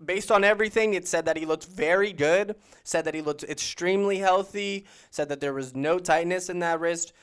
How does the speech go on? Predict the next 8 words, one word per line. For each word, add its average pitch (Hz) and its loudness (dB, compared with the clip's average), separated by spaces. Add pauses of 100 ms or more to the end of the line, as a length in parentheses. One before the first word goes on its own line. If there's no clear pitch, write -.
(280)
Um, 123 -6 (840)
I 160 4
just 170 -2
feel 175 0
like 175 4
that's 180 0
great 147 -4
si-, 165 -2